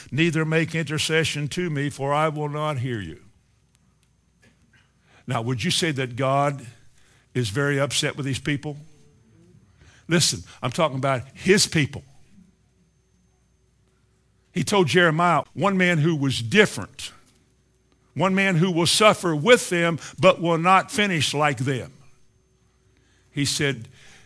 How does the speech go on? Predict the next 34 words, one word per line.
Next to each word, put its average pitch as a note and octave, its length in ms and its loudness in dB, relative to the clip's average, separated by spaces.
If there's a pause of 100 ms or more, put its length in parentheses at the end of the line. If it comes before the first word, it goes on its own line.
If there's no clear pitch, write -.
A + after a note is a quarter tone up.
(280)
"Don't G3+ 400 0
even F3+ 420 0
pray D#3+ 360 0
for A#2+ 180 -4
these A2 280 -6
people. - 420 -10 (300)
Don't D#3+ 240 -2
make D#3+ 260 0
intercession. D#3 720 0
Don't D#3+ 280 -2
cry F3 440 6
out F#3 300 6
to E3 80 -6
me. F3 220 2
I D3+ 100 4
know D#3 200 0
your F3+ 200 2
heart E3+ 300 2
is C#3 120 -4
touched. F#3 360 0
You're D3 140 -2
brokenhearted. F3 840 0 (240)
Don't D3+ 220 -2
even C#3+ 220 -4
pray C#3 280 -6
for A#2 200 -8
them. A#2 140 -6 (240)
I D3 380 4
will C#3+ 340 -4
not C3 320 -4
hear." A#2 380 -4 (1160)
Look C3 180 -6
in C3 100 -2
chapter B2 640 -4